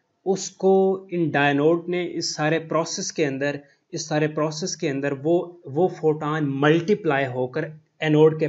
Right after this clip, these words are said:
पास चले गए। तो ये जो ट्यूब है, इस ट्यूब को कहते हैं फोटो मल्टीप्लायर। ये बात कैसे मैंने यहाँ पर लिखी है, फोटो मल्टीप्लायर, it is more, it is more, more sensitive, एक more भले काट लें, it is more sensitive than a photo tube for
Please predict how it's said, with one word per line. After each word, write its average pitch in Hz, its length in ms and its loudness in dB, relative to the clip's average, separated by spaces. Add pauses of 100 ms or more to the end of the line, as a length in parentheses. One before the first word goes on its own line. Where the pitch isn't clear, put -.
पास 139 300 -6
चले 117 240 -8
गए। 107 140 -12 (360)
तो 147 60 -4
ये 151 100 2
जो 156 140 4
ट्यूब 160 300 4
है, 147 140 2
इस 143 140 -4
ट्यूब 156 200 -2
को 160 100 -4
कहते 147 260 -6
हैं 156 120 -6
फोटो 151 280 -2
मल्टीप्लायर। 135 600 -4
ये 131 160 -8
बात 127 300 -6
कैसे 139 280 -8
मैंने 127 200 -8
यहाँ 123 140 -10
पर 120 160 -14
लिखी 127 300 -8
है, 120 200 -10 (460)
फोटो 175 260 2
मल्टीप्लायर, 170 760 0 (360)
it 175 160 -2
is 190 120 0 (220)
more, 190 480 4 (380)
it 170 120 -6
is 175 140 2 (160)
more, 185 360 4
more 180 260 2
sensitive, 170 440 -6 (140)
एक 160 180 -4 (260)
more 143 200 -2
भले 131 200 -2
काट 135 280 -4
लें, 147 160 -2
it 156 80 -6
is 151 100 -8
more 156 220 -2
sensitive 156 520 -4
than 139 160 -2
a 135 80 -2
photo 147 380 -4
tube 202 320 2 (420)
for 143 140 2